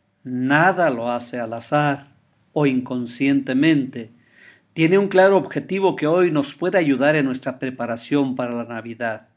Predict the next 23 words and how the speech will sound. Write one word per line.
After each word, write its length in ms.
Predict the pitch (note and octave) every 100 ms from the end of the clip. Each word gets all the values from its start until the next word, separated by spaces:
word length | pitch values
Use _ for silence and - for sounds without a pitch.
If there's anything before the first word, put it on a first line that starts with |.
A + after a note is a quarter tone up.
| _ _ _ _ _ _ C#3
Y 120 | E3
el 260 | E3+ E3
número 400 | F3 G3+ E3+ C3+
de 80 | B2+
personajes 760 | B2+ A#2+ - C#3 E3+ F#3+ G3 C#3+
nos 200 | B2+ -
dice 260 | B2+ -
algo. 480 | C3 B2+ A#2 A2 A2 _ _ _ _ _ _ _ _ _
Tres 300 | - D3 E3+
secciones 600 | D#3+ C#3+ - F3 F#3+ F#3
de 100 | D#3
catorce 480 | - C3 - D#3 D#3
nombres, 520 | D3 F#3 F3+ E3+ -
cada 260 | - E3 D#3+
una 300 | F#3 G3 G3+ - - - _ -
indica 720 | E3 D#3+ D3+ G3+ - F#3 -
que 80 | D3
el 100 | C3+
Mesías 720 | C#3 C#3 - F3+ D3 - - _ _ _ _
no 340 | A#3+ E3+ G#3 G3+
llega 500 | C#3+ E3+ A3 G3 -
por 160 | C3+
casualidad, 760 | - B2+ C3+ B2+ B2+ D#3 C#3+